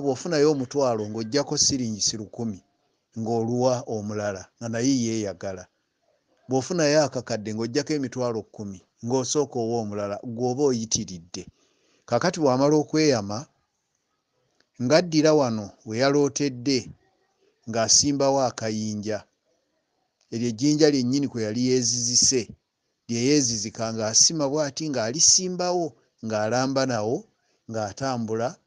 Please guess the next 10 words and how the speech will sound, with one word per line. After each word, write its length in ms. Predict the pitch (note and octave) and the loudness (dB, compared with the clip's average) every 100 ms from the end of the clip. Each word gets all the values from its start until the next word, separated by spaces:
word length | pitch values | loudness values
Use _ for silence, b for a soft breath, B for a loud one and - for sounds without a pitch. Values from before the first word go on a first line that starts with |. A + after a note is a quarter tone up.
| _ _ _ | _ _ _
ng'ayolekera 960 | A2 A2 A2 B2 A2+ - A2+ A2 G#2 G#2 _ _ _ A2+ | -4 -2 0 -2 -4 -6 -4 -2 -4 -6 _ _ _ -4
ewa 180 | A#2 | -2
kojjaawe 580 | A2+ B2 G#2+ A#2+ A2 G2+ G2 | -2 -8 -4 -2 0 -2 -4
Labbaani. 580 | G2 F2+ F2+ F2+ F#2 - _ _ _ _ _ _ _ _ _ _ _ _ | -6 -8 -12 -14 -16 -20 _ _ _ _ _ _ _ _ _ _ _ _
Ssaawa 340 | - C3 C3+ A#2 | 0 4 4 4
zaali 280 | C#3 C#3 | 4 4
ziwera 400 | B2+ C3 C3 C3+ | 2 2 4 2
nga 120 | C3 C3 | 0 -2
mukaaga 480 | B2 C3+ B2+ G#2+ G#2 | -2 0 0 0 -6
ng'atuuse. 800 | G2+ G2+ - B2+ A#2+ - A#2+ A2+ | -6 -8 -8 -8 -2 2 2 0